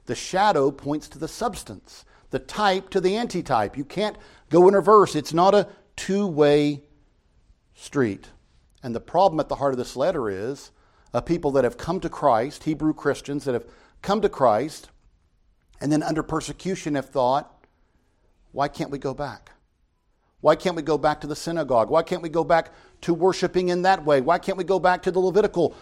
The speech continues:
priesthood? Why can't we go back and find shelter there?" Because after all, wasn't the Sinai covenant and Moses the working of God too? To which we say, "Yes, of course it was." But they were types.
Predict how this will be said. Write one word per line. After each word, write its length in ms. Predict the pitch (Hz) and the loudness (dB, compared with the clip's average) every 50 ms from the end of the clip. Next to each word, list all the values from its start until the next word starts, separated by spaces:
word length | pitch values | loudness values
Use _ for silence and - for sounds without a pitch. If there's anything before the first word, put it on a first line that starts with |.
| - _ _ | -20 _ _
priesthood? 460 | - 180 185 151 - - 160 135 113 | 0 0 0 0 0 -2 -4 -4 -2
Why 140 | 175 190 214 | -2 -4 -4
can't 220 | - - 226 190 | -4 -6 -6 -4
we 80 | 196 202 | -4 -4
go 240 | 156 160 190 202 190 | -2 0 0 0 0
back 300 | 190 185 180 180 180 180 | 0 0 0 0 -2 -4
and 120 | 170 151 | -6 -6
find 320 | - 175 175 175 175 160 - | -4 -4 -4 -2 -4 -4 -6
shelter 460 | - - - 208 214 214 - 180 170 | -8 -4 -2 -2 -2 -2 -2 -4 -4
there?" 600 | 135 151 175 208 214 185 147 135 143 170 185 - - _ _ _ _ _ _ _ _ _ _ _ _ _ _ _ _ _ _ _ _ _ _ _ _ - | -2 0 2 2 4 4 2 2 0 0 -2 -4 -8 _ _ _ _ _ _ _ _ _ _ _ _ _ _ _ _ _ _ _ _ _ _ _ _ -10
Because 320 | - 151 - 185 160 143 | -8 -2 0 2 2 4
after 320 | 180 170 170 - 147 147 160 | 2 2 0 0 -2 0 2
all, 260 | 196 196 180 151 135 | 2 4 2 2 2
wasn't 420 | 131 151 165 160 156 147 - - | 2 0 0 0 -2 -6 -8 -8
the 60 | 139 | -12
Sinai 340 | - - 143 139 135 123 117 | -8 -4 -2 -2 -2 -2 -6
covenant 480 | - - 185 202 196 208 214 214 196 147 | -4 0 2 2 2 2 -2 -4 -2 -2
and 160 | 135 123 117 | -4 -2 0
Moses 640 | 135 156 196 214 214 - 214 226 - - - - - _ _ _ _ _ _ _ _ _ _ _ _ - | 2 4 4 4 4 2 -2 -4 -4 -6 -10 -18 -20 _ _ _ _ _ _ _ _ _ _ _ _ -2
the 100 | - - | -2 2
working 380 | 135 165 190 - 180 156 147 | 4 4 2 4 2 2 2
of 100 | 135 113 | 2 2
God 320 | 127 139 131 123 113 110 - | 4 4 4 4 4 0 -2
too? 480 | - 156 180 220 254 262 226 - - - - _ _ _ _ _ _ _ _ _ _ _ _ _ _ - | 0 0 2 2 0 -4 -8 -12 -20 -20 -20 _ _ _ _ _ _ _ _ _ _ _ _ _ _ -12
To 80 | - 127 | -8 -6
which 180 | 139 139 - | -6 -4 -6
we 80 | 131 120 | -8 -8
say, 180 | - - 147 | -6 -6 -6
"Yes, 360 | 151 165 208 233 175 - - - | -4 -4 -6 -8 -8 -10 -14 -16
of 100 | - - | -18 -16
course 260 | - 233 - - - | -14 -14 -14 -14 -16
it 80 | - | -16
was." 560 | 143 123 107 95 92 98 - - - - - _ _ _ _ _ _ _ _ _ _ _ _ _ _ _ _ _ _ _ _ _ _ _ _ _ _ _ - | -14 -12 -12 -12 -12 -16 -20 -20 -20 -20 -20 _ _ _ _ _ _ _ _ _ _ _ _ _ _ _ _ _ _ _ _ _ _ _ _ _ _ _ -12
But 180 | 131 131 - | -12 -12 -12
they 140 | - 123 127 | -10 -10 -10
were 200 | 120 120 131 127 - - | -10 -10 -12 -14 -14 -16
types. 800 | - - - 156 160 156 127 - - - - - - - - | -20 -16 -12 -8 -8 -8 -8 -10 -12 -18 -18 -18 -18 -18 -20